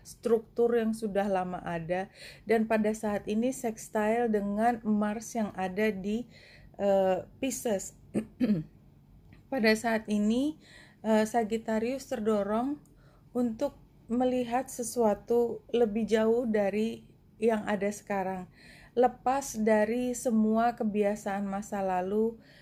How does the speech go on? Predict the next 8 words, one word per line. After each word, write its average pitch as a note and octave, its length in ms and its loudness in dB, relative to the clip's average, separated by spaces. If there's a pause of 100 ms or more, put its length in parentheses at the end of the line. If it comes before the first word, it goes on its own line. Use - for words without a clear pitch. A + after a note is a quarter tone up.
(160)
dan A3 640 2
barangkali A3 640 0
melepaskan, A#3 1040 -4 (480)
eh, G#3 80 0
dari, A3 800 -2 (320)
eh, G3+ 560 2
tuntutan A#3+ 560 0
atau A3 240 -2